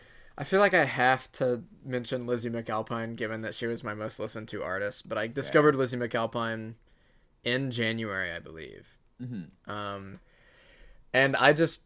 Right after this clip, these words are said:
Speaker 1: literally every song that I've heard by her, I really like. So it's like, I can't, and I also found out today that she has a version of the Coldplay song, Yellow, with a,
Speaker 2: Hmm.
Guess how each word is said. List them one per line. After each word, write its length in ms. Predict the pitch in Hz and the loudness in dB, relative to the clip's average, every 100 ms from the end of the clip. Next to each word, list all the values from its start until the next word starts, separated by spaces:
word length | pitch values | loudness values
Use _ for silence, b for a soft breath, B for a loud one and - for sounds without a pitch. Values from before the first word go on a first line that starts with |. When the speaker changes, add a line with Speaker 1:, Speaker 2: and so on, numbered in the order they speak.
| _ _ _ _ _ | _ _ _ _ _
Speaker 1:
literally 460 | 131 143 151 156 143 | 4 10 12 12 10
every 200 | 135 139 | 10 6
song 240 | 160 151 | 4 4
that 100 | 135 | 4
I've 100 | 127 | 2
heard 160 | 139 165 | 4 2
by 140 | 110 | 2
her, 140 | 110 110 | 2 2
I 60 | |
really 240 | 113 117 120 | 2 2 0
like. 280 | 127 95 - | 0 -2 -4
So 160 | 127 | -2
it's 140 | 117 - | -2 2
like, 220 | 113 110 | 2 2
I 80 | 117 | -2
can't, 320 | - 127 117 | -2 -4 -2
and 120 | 139 139 | 0 6
I 120 | 160 | 8
also 260 | 247 269 156 | 8 6 4
found 280 | 151 143 | 4 6
out 100 | 135 | 4
today 240 | - 135 143 | 4 0 0
that 160 | 143 | -2
she 240 | - 151 156 | -6 -6 -6
has 340 | 156 151 143 | -4 -4 -4
a 140 | 131 127 | -6 -6
version 400 | 120 135 143 123 | -4 -6 -4 -6
of 140 | 117 | -6
the 100 | 117 | -8
Coldplay 560 | - 143 185 - 104 - | -4 -4 -4 -2 -4 -2
song, 440 | - 76 71 127 110 | -6 -8 -10 -12 -14
Yellow, 640 | - 127 156 85 73 73 - | -2 0 2 2 -2 -6 -8
with 400 | 117 127 - - | -2 -2 -4 -8
a, 260 | 120 117 | -2 -2
Speaker 2:
Hmm. 40 | 104 | -2